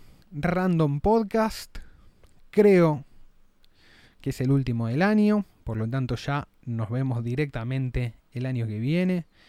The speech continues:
Les agradezco a cada uno de ustedes por escuchar y por formar parte de este espacio, por comentar, por hacer preguntas offline, por compartir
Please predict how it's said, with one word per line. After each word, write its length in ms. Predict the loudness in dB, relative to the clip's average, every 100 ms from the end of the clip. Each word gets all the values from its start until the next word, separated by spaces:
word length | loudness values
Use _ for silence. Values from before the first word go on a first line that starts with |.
| -20 -10
Les 140 | -6 -2
agradezco 460 | 2 2 2 2
a 60 | 0
cada 240 | 2 2
uno 260 | 4 2 2
de 60 | 0
ustedes 420 | -4 -4 -4 -4
por 300 | -6 -6 -8
escuchar 560 | -14 -10 -8 -2 -2 -2
y 80 |
por 200 | -6 -8
formar 420 | -10 -10 -6 -6 -6
parte 340 | -6 -8 -8
de 260 | -8 -10 -12
este 220 | -16 -16
espacio, 520 | -6 0 2 2 -2
por 200 | 0 -4
comentar, 640 | -6 -6 -6 -2 0 0 -2
por 160 | -6
hacer 220 | -6 -8 -8
preguntas 600 | -6 -6 -6 -8 -12 -12 -18 -18 -20 -20 -20 -10 -2
offline, 880 | -2 -2 0 2 2 2 2 -2 -8 -20 -20 -20 -20 -20 -18 -18 -16 -16 -8
por 120 | -6
compartir 640 | -4 -4 -2 0 2 2 0